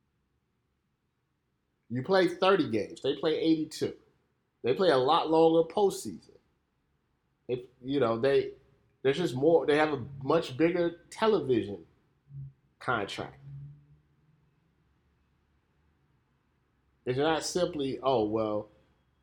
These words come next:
we play better than the men." Not necessarily. And frankly, N B A players have been very supportive of the W N B A players, wants them to get a little bit more. So for them to stab them in the back like this is cold blood.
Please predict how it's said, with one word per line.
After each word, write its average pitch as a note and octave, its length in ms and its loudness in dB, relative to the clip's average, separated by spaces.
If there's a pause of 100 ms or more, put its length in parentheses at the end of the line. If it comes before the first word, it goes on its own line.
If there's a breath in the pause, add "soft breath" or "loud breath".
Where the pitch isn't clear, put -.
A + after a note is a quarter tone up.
(120)
we C3+ 180 -4
play C3+ 300 4
better B2 400 2
than A#2 140 -2
the A2 60 0
men." A2 340 -2
Not E3 240 -4
necessarily. F#3 560 -4 (560)
And C#3+ 200 6
frankly, F3 600 0 (340)
N F#3+ 180 4
B G#3 120 2
A A3+ 120 4
players G3 260 0
have F3+ 100 -4
been F3 140 0
very G#3+ 220 2
supportive A#3+ 500 -2 (1500)
of B2 140 0
the A#2 80 -4
W A2+ 340 2
N G#2+ 80 0
B G2 160 -4
A F#2+ 100 -2
players, - 340 -12
wants F3+ 320 2
them C3+ 140 0
to A#2 60 -4
get A#2 140 -4
a A2+ 40 0
little G#2+ 200 -2
bit G2 160 -2
more. F#2+ 280 -10
So A2+ 560 -4
for A2+ 80 -8
them D3 160 2
to - 80 -4
stab D#3 380 -2
them C#3+ 140 -4
in B2+ 80 0
the - 60 -2
back F#3+ 260 -4
like A2 200 -10
this A2+ 200 -8
is A2 100 -14
cold D#3+ 360 0
blood. G3 200 -4